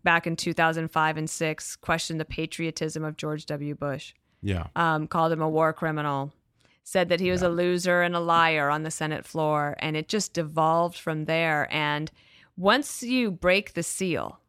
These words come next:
Speaker 2: Mm-hmm.
Speaker 1: on incivility, it's really hard to put it back on.
Speaker 2: Yeah. Yeah, yeah. There's no turning back from that. And yeah,
Speaker 1: Because
Speaker 2: he
Speaker 1: then
Speaker 2: really
Speaker 1: if you're
Speaker 2: took the low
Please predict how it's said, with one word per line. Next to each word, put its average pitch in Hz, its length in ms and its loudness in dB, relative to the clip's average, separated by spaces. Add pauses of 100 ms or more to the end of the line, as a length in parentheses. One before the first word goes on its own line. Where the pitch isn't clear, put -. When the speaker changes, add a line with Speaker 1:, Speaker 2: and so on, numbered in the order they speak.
(260)
Speaker 2:
Mm-hmm. 87 320 -4 (440)
Speaker 1:
on 165 300 0
incivility, 175 800 -2 (800)
it's 170 180 -4
really 170 340 0
hard 156 220 -4
to 151 80 -8
put 160 140 -6
it 143 80 -6
back 143 200 -8
on. 175 320 -10 (320)
Speaker 2:
Yeah. 104 400 0 (260)
Yeah, 104 280 0
yeah. 101 240 2
There's 92 280 -2
no 110 160 2
turning 98 340 0
back 95 260 0
from 95 180 0
that. 85 360 -4
And 101 180 4
yeah, 127 120 6
Speaker 1:
Because 240 160 6
Speaker 2:
he 120 40 8
Speaker 1:
then 170 140 8
Speaker 2:
really 254 120 6
Speaker 1:
if 254 100 -2
you're 247 120 8
Speaker 2:
took 220 60 -2
the - 80 6
low 208 40 4